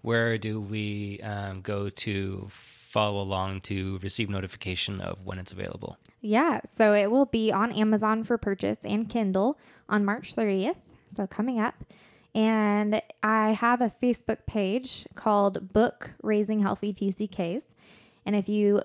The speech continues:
Speaker 2: go on there, you can follow. And anybody who's on that Facebook page gets a chance to get it pre-sale March fifteenth. So if you're on the Facebook page, you'll have access to the pre-sale. If not, you have to wait till the thirtieth,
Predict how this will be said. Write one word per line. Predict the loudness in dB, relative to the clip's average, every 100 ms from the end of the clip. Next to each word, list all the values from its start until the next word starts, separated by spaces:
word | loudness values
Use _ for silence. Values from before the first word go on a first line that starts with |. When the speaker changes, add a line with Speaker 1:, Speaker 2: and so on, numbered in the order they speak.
| 2
Speaker 2:
go | 2
on | 4 2 4
there, | 4 4 2 0
you | -2 -2
can | 0 -2
follow. | 2 4 6 4 2 -2 -12 -8
And | -4
anybody | 0 2 6 6
who's | 6 4 4
on | 2 4
that | 2 0
Facebook | 0 0 2 -2 2
page | 4 4 2 -6 -2
gets | -2 -2
a |
chance | -4 0 0 0 -8 -2
to | 4 6 6 4 0 -16 _ _ 0
get | 0 0 -4
it | 0 0 -2 _ _
pre-sale | 2 2 4 2 4 2 0 _ _ _ _
March | 0 0 0
fifteenth. | -2 -2 0 -2 -2 -14
So | -2 4 4
if | 4
you're | 4 6
on | 6 6
the | 4
Facebook | 4 4 0 0
page, | 0 2
you'll | 2 2
have | 2
access | 0 -2 -4 -2
to | -2
the | 0
pre-sale. | 0 0 2 0 2
If | -2
not, | 0 0 2
you |
have | 0
to | 2
wait | 0 0
till | -2
the | 0
thirtieth, | 0 0 0 -4 -6